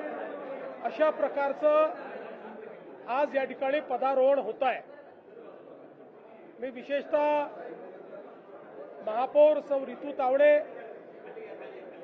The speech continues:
यांचं अभिनंदन करतो. एक अनुभवी आणि अस्सल मराठी चेहरा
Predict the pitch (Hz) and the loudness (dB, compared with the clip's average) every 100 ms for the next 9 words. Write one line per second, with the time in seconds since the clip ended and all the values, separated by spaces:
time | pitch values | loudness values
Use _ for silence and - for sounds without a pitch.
0 | - - 233 247 285 240 262 285 285 294 | -14 -6 -6 0 0 0 0 2 4 2
1 | 294 277 302 302 311 - - - - - | 2 2 6 8 6 0 -16 -18 -20 -20
2 | - - - - - - - - - - | -20 -18 -18 -18 -18 -18 -18 -20 -20 -18
3 | - - 214 277 - - 240 254 254 294 | -18 -8 0 0 0 -8 -6 0 0 0
4 | 311 302 - - - - - - - - | -4 -6 -10 -18 -20 -20 -20 -20 -20 -20
5 | - - - - 226 254 240 302 302 254 | -20 -20 -20 -6 -2 0 0 2 2 2
6 | 262 269 285 285 269 254 285 277 | 0 0 -2 -4 -2 0 2 0